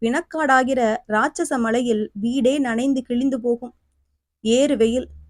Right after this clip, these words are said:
இளமதியம். உச்சி மதியம். இறங்கு பொழுது. அந்தி மயக்கம். கருகருவென்று சூழ்ந்து வருகிற இருள். அணு அணுவாக நகர்கிற பொழுது.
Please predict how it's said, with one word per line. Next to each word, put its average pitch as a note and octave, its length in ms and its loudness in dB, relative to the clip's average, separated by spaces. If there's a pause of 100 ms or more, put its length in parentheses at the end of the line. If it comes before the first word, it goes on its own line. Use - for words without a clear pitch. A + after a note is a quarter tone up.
(420)
இளமதியம். B3 680 2 (600)
உச்சி C4+ 340 0
மதியம். A#3 380 0 (500)
இறங்கு C4 380 6
பொழுது. A#3 400 2 (400)
அந்தி A#3+ 320 2
மயக்கம். A#3 500 -2 (640)
கருகருவென்று C4+ 880 4
சூழ்ந்து D4+ 460 2
வருகிற A3+ 380 2
இருள். G#3+ 340 0 (260)
அணு C#4+ 320 2
அணுவாக C#4+ 720 2
நகர்கிற A#3+ 480 0
பொழுது. A3 440 -4